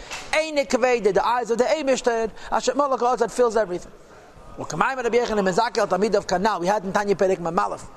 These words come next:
what Rabbi Yochanan Mezaki says to his Talmidim, Yehi Ratzon Shei Meira Shemayim Aleichem Ke Meira Basar Adam, you should be as afraid of God as you're afraid of man.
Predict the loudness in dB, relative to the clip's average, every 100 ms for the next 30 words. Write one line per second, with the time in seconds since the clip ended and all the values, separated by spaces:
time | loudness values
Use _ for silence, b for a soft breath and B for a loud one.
0 | B B B -2 2 2 2 0 0 -2
1 | -2 -2 0 0 0 0 0 -2 -4 -4
2 | 0 0 0 -4 -2 -2 2 2 2 0
3 | -2 -2 -2 0 0 0 -6 -4 0 0
4 | 0 0 0 2 0 -2 -2 -2 -2 0
5 | 4 4 2 0 0 0 0 0 2 2
6 | 2 0 -2